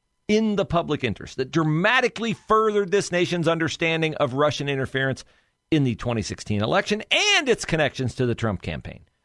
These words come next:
the president-elect's transition team, and his eventual administration. So they're saying, Pulitzer's, the Pulitzer Committee is saying, "Oh, this Russia influence was filtered all throughout the Trump administration, and it was so important that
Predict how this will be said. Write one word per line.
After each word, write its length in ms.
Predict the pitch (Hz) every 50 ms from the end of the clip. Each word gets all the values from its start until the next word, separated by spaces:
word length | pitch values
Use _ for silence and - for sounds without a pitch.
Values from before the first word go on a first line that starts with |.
| _ _ _ _ _
the 60 | - -
president-elect's 760 | - - - - - 76 92 95 110 123 127 139 147 147 -
transition 520 | - 170 196 214 202 277 330 - 349 320
team, 200 | 170 135 92 73 - _ _ _ _ _ _ _ _ _ -
and 320 | - 143 165 196 185 165
his 160 | 160 156 -
eventual 420 | - - 190 196 185 - 208 214 214
administration. 580 | 202 220 247 254 254 - 294 311 269 233 - - _ _ _ _ _
So 120 | - -
they're 140 | - 302 339
saying, 280 | 285 - 285 262 254 -
Pulitzer's, 460 | 170 180 220 226 - - 147 120 107 117 - -
the 80 | 120
Pulitzer 360 | 113 - 165 226 247 - 120
Committee 280 | 107 - 107 104 92 101
is 80 | 98 -
saying, 160 | - 131 143 - _ _ _ _ _ _ _ _ _ _ _ _ _ _ _ _ _ _ _ _ _
"Oh, 80 | - 123
this 220 | - 113 - -
Russia 400 | 98 104 98 - - 95 82 - - _ _ _ _ _ _ _ _ _ _ _ _ _
influence 500 | 131 127 120 - 131 135 127 120 - - - _ _ _ _ _ _ _ _ _
was 240 | - 120 - - - _ _ _ _ _ _ _ _ _ _ _ _
filtered 480 | - - - 147 135 - - 127 117
all 220 | 120 123 131 135 135
throughout 360 | - 127 127 123 120 120 -
the 60 | 131
Trump 240 | - - 123 117 -
administration, 720 | 120 110 113 113 113 104 - - 113 113 110 - 117 110
and 100 | 113 127
it 80 | 127
was 120 | - 113 -
so 260 | - - 120 123 127
important 440 | 120 - - 123 - - 120 104 -
that 200 | 123 117 -